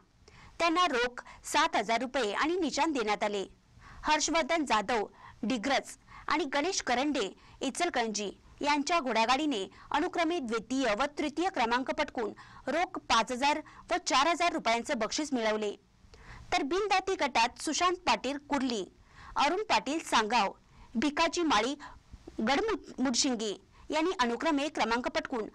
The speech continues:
रोख रक्कम व निशाण मिळवले. शर्यतीचे उद्घाटन ग्रामपंचायत उपाध्यक्ष दगडू नाईक यांच्या हस्ते झाले. यावेळी माजी जिल्हा पंचायत उपाध्यक्ष पंकज पाटील,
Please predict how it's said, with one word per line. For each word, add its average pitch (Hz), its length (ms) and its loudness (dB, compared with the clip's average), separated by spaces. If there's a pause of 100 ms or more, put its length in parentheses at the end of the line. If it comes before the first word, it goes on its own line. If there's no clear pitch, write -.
(240)
रोख 349 280 -2
रक्कम 233 440 0
व 311 80 2
निशाण 285 320 0
मिळवले. 220 400 0 (1200)
शर्यतीचे 381 600 0
उद्घाटन 247 420 0
ग्रामपंचायत 277 680 0
उपाध्यक्ष 254 580 0 (460)
दगडू 285 320 0
नाईक 220 460 0
यांच्या 294 360 2
हस्ते 254 300 -2
झाले. 208 260 0 (240)
यावेळी 233 440 2 (340)
माजी 302 340 2
जिल्हा 349 260 2
पंचायत 311 500 -2
उपाध्यक्ष 254 540 0
पंकज 240 440 -2
पाटील, 214 360 0